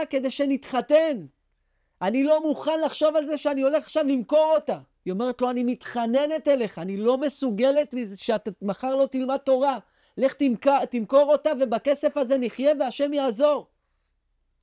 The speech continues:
הוא הבין שאין לו ברירה. אמרה לו, "אבל שלא יעבדו עליך, היא שווה משהו." השמועה התפשטה בכולל, אחד הצדיקים שם תפס אותו בצד, אמר לו, "בוא רגע, שמעתי כך וכך,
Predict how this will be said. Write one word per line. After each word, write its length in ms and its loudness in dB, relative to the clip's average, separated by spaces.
הוא 120 -2
הבין 240 -2
שאין 200 0
לו 100 -2
ברירה. 260 -6
אמרה 240 -4
לו, 160 0
"אבל 200 -4
שלא 240 -4
יעבדו 380 -2
עליך, 320 -6
היא 80 -8
שווה 320 -2
משהו." 360 -8
השמועה 360 -2
התפשטה 440 -4
בכולל, 500 -4
אחד 280 -6
הצדיקים 920 -4
שם 340 -4
תפס 400 -6
אותו 160 -6
בצד, 320 -4
אמר 200 -2
לו, 120 -2
"בוא 220 -4
רגע, 160 -8
שמעתי 460 -4
כך 200 -6
וכך, 480 -6